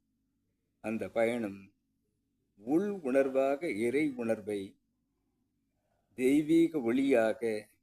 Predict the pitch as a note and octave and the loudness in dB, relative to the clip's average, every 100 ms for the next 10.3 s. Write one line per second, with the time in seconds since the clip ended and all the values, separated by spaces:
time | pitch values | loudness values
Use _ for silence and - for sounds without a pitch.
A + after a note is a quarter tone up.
0 | _ _ _ G#2+ A2+ G#2 - C#3+ B2+ G2+ | _ _ _ -4 -4 -4 -6 -8 -8 -10
1 | A2 A#2 A2+ G#2 - G#2 G2+ - _ _ | -4 0 0 0 -8 -12 -12 -20 _ _
2 | _ _ _ _ A2+ C3+ D#3+ F3+ F3+ F3 | _ _ _ _ 2 4 8 6 4 -2
3 | - D3 _ B2 A#2+ B2+ C#3+ A2+ A2 G#2+ | -6 -8 _ -6 -4 -4 -2 -2 -2 -2
4 | A#2 F2+ _ _ - A2 G#2 G2 E2 - | -4 -6 _ _ -12 -10 -6 -8 -10 -18
5 | F2+ F2 F#2 D#2+ _ _ _ _ _ _ | -20 -20 -20 -20 _ _ _ _ _ _
6 | _ _ _ _ _ G2+ B2 C3+ E3+ E3+ | _ _ _ _ _ 2 4 6 6 4
7 | - G#3+ - - B2+ C#3 F#3+ G3+ G#3 G3+ | -2 -4 -2 2 2 4 2 2 0 0
8 | B2+ C3 C#3+ D3+ D3+ G#2 A2+ _ _ _ | 0 0 0 2 2 -2 -6 _ _ _
9 | _ - A2+ E3+ G3 G3 B2+ A2 - A#2+ | _ -4 2 2 4 2 2 -2 -4 -4
10 | A2+ E2+ | -4 -8